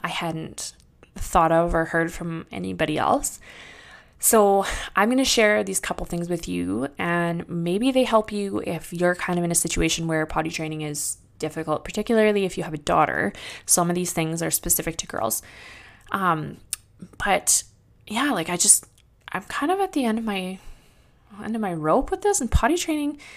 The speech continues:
she's gonna be seven in the fall. <laughs> I feel tired and drained and ready to just be done with diapers and pull-ups. And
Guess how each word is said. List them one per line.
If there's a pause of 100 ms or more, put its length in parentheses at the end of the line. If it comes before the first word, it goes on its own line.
(220)
she's
gonna
be
seven
in
the
fall. (720)
<laughs>
I
feel (800)
tired (360)
and
drained (600)
and
ready
to
just (360)
be
done
with
diapers
and
pull-ups.
And